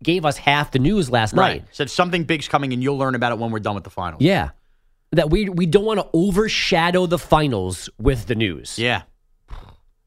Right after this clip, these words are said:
Speaker 2: Not good.
Speaker 1: Which, and it, which also means it's their decision. It's not
Speaker 2: Right.
Speaker 1: Ja going, "You know what? I'm in actually really bad shape. I'm stepping away from the game."
Speaker 2: Right.
Speaker 1: That wouldn't be their information to control.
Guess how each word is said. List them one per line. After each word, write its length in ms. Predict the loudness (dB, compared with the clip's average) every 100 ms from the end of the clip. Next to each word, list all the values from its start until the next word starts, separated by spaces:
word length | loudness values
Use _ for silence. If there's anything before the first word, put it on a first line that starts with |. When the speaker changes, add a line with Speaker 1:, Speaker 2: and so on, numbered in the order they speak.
| -8
Speaker 2:
Not 320 | 0 0 0
good. 240 | -4 -4 0
Speaker 1:
Which, 200 | 0 2
and 160 | 0 2
it, 60 |
which 120 | 0 0
also 240 | 0 0
means 240 | 0 2
it's 280 | 2 0 -2
their 320 | 0 2 2
decision. 560 | 0 -2 -2 -2 0 -2
It's 160 | -2 0
not 320 | 2 2 2
Speaker 2:
Right. 160 | 0 2
Speaker 1:
Ja 300 | 2 2 0
going, 500 | 0 0 0 -2 -4
"You 100 | -2 0
know 80 |
what? 300 | 2 0 -2 0
I'm 160 | 0 2
in 60 | 2
actually 240 | 0 -2
really 400 | -2 0 0 0
bad 380 | 0 2 0 -2
shape. 400 | 0 0 0 -4 0
I'm 280 | 2 2 -2
stepping 440 | -2 -2 0 0
away 280 | 0 0 -2
from 180 | -2 -2
the 60 |
game." 100 | 2
Speaker 2:
Right. 360 | 4 4 2 -2 _ -4
Speaker 1:
That 280 | 0 0 0
wouldn't 300 | -2 0 0
be 160 | 0 0
their 640 | 0 0 2 0 0 -2 _ -4
information 680 | -2 0 0 0 0 -2 0
to 160 | 0
control. 680 | 0 -2 2 2 2 -4